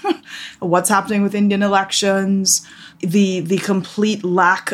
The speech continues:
of scalability in terms of being able to moderate various kinds of local languages.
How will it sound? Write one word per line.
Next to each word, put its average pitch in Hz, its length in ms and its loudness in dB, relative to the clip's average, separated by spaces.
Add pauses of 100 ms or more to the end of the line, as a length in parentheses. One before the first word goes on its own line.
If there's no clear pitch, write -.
of 175 440 2
scalability 180 1300 2
in 170 180 -2
terms 175 420 0
of 170 160 0
being 180 200 2
able 175 200 2
to 175 120 -2
moderate 175 560 4
various 170 360 2
kinds 165 360 -2
of 160 100 -4
local 165 320 -2
languages. 190 880 0